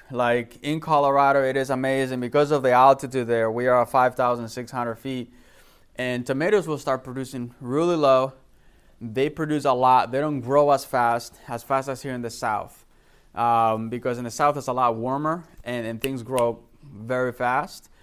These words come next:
Um, so, but if you follow this fertilization method, you will have great results.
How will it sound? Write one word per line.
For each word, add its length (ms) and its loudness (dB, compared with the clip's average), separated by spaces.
Um, 640 4
so, 640 0
but 360 6
if 160 -4
you 100 -6
follow 340 2
this 240 -4
fertilization 640 -2
method, 320 -6
you 180 -6
will 140 -4
have 240 -6
great 220 -4
results. 540 -8